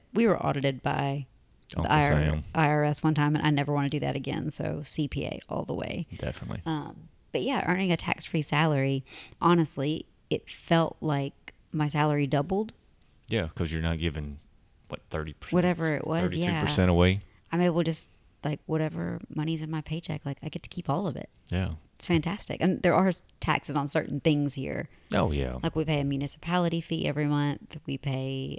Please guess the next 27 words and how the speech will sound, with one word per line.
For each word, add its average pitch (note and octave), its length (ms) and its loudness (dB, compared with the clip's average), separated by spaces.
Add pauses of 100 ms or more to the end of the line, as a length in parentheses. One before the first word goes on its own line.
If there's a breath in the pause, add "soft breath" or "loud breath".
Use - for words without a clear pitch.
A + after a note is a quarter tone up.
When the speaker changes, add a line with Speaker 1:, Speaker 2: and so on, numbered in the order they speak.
Speaker 1:
um, - 640 -10
vat, D3 580 -4 (100)
but - 260 -6 (400 loud breath)
Speaker 2:
Yeah, C3 160 2
but F2+ 140 2
one G#2+ 260 0
neat F2+ 180 2
thing D2+ 220 -2
here E2 180 2
is, C#2 140 -2
like, D2 180 -2
you E2 140 -4
know, D2 80 -2
when D2+ 140 -4
you D#2+ 100 0
go D#2+ 80 2
to - 140 -10
the - 80 -10
grocery D#2 320 -4
store D#2 380 -2
or - 20 -4 (100)
to D#2+ 100 -6
the C#2+ 360 -4 (140)
wherever, D2 560 -4
to - 140 -6
the D2 100 0
mall D#2 440 4